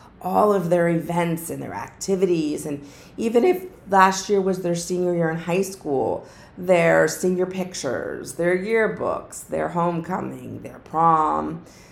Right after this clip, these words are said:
their homecoming parades, all the different things that they did, school rings, we helped micromanage their schedule for all those things to happen for them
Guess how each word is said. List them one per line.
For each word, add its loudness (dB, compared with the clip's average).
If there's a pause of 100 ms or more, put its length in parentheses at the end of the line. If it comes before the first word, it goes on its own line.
(160)
their 2
homecoming -2
parades, 0
all 4
the 0
different -4
things 0
that -6
they -4
did, 0
school -6
rings, 0 (300)
we 0
helped -4
micromanage 2
their -2
schedule 0 (240)
for 0
all 6
those 4
things -6
to -14
happen -8
for -10
them -12